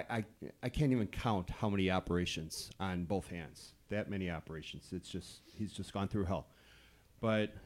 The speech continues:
got an update on him. I have a picture of him on the screen right now. He is sitting up.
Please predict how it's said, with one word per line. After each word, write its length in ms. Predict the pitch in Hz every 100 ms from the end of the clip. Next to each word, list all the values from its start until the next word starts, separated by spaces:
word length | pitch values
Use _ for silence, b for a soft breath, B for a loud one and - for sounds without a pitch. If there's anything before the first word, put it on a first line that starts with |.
| b -
got 160 | 117
an 140 | 113 113
update 640 | 131 - 101 92 95 - - -
on 200 | 90 85
him. 320 | 85 82 90 - - - -
I 120 | 92
have 160 | 110
a 40 | 98
picture 360 | - 147 139
of 100 | 104
him 380 | - 95 87 90 -
on 100 | 95
the 60 |
screen 320 | - 113 107
right 220 | 98 90 -
now. 320 | 92 87 85 - - -
He 180 | - 104
is 100 | 95
sitting 320 | - 147 127
up. 300 | 110 104 -